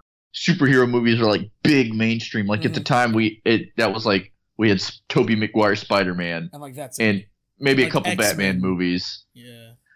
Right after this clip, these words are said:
Speaker 1: Oh, yeah, forget about X-Men. That was pretty all right. But
Speaker 2: Yeah,
Speaker 1: they,
Speaker 2: actually
Speaker 1: they weren't, they weren't huge at the time, is what I'm saying. So watching
Speaker 2: Mm-hmm.
Speaker 1: The Incredible Hulk, like, it's re-, it, it's, it's a fun show. It's good.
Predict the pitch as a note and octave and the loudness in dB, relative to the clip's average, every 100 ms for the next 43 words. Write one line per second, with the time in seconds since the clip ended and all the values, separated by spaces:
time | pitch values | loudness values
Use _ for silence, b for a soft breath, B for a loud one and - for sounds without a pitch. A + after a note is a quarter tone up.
0 | b - B4 - E4 F4+ C#3+ G#2 G2 - | b 0 2 0 0 0 2 0 0 -4
1 | F#2+ C3+ F4+ - F#2+ F2 D#2+ D#2+ E2 - | -8 -6 -8 -4 0 2 2 2 0 -2
2 | _ b b - G3+ G3+ G#3 G#3 G#3+ A3 | _ b b 0 2 4 2 2 2 0
3 | - - _ _ _ _ F3 E3+ G#3+ - | -2 -16 _ _ _ _ -6 -4 -4 -8
4 | - - F3 E3+ C#3 B2+ G#2+ G#2+ A#2 G2+ | -14 -6 -4 -2 -2 -4 -6 -6 -4 -4
5 | F#2+ G2 F#2+ E2+ F#2 - F#2+ E2+ F#2 C3+ | -4 -4 -4 -4 -6 -4 -2 -2 -4 -2
6 | B2+ D3+ D3+ D#3 C#3+ C3+ D#3+ C#3 B2 D3+ | 0 -2 -2 -4 -4 -4 -4 -4 -4 -4
7 | C3+ - A#2+ G#2+ G#2 _ _ _ _ _ | -4 -4 -2 -2 -4 _ _ _ _ _
8 | _ _ _ D#4+ D4+ G3+ - B3+ D4 G3+ | _ _ _ -6 -2 -4 -4 -4 -4 -2
9 | C4+ - A#3+ C#4 G4+ - F3 F3+ - - | -4 -2 -6 -4 -6 -4 -4 -4 -4 -4
10 | F3 F#3 F3 A#3+ - F#3 C#3 | -4 -10 -10 -8 -6 -6 -6